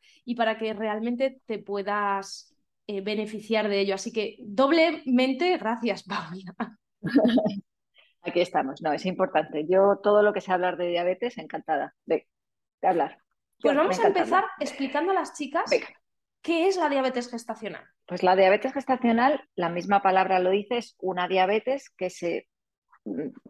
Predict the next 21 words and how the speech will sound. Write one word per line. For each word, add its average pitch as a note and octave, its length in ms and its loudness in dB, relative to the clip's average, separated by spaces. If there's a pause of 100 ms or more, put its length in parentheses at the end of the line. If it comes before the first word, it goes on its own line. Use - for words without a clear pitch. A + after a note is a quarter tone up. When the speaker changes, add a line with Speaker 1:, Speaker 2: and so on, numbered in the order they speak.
(440)
Speaker 2:
desarrolla, F#3 920 4
digamos, A3+ 520 0
en A3+ 160 2
el G#3+ 100 4
embarazo. D3+ 560 -4 (480)
Y - 80 -2
es G3+ 100 -2
un C4 160 0
poco A#3+ 960 0 (360)
confusa A#3 680 0 (200)
porque F#3+ 240 0
se F3+ 140 -6
puede F#3+ 320 4
desarrollar A3 540 4
en A#3+ 140 4
distintas A3 540 0
partes D#3+ 300 -4
del D#3 140 -2
embarazo. D3 380 -2
Hay D3+ 120 -2
mamás F3 380 0